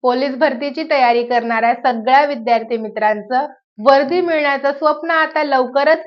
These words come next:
पूर्ण होणार आहे, कारण टिक्कर मराठी त्यांची बारावी बॅच घेऊन आलेली आहे,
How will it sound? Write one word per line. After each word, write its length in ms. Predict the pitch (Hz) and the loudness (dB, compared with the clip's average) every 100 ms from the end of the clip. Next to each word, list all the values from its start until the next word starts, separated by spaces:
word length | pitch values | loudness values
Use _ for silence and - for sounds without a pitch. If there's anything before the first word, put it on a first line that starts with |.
| - | -4
पूर्ण 280 | 349 370 370 | 0 2 2
होणार 440 | 330 247 220 202 | 0 0 -2 -2
आहे, 340 | 185 202 262 | -2 -4 -4
कारण 460 | 226 - 240 233 233 233 | -4 0 2 2 -2 -4
टिक्कर 400 | 262 - 330 359 | -10 -2 2 2
मराठी 540 | 302 233 226 208 277 320 | 0 2 2 0 -6 -6
त्यांची 300 | 277 269 311 | -4 -4 -6
बारावी 560 | 262 254 240 254 294 349 | 2 4 6 4 0 0
बॅच 340 | 320 285 285 | 2 2 0
घेऊन 320 | 277 247 226 | -2 -2 0
आलेली 400 | 214 208 208 202 | -2 -4 -4 -4
आहे, 320 | 196 208 254 | -4 -2 -2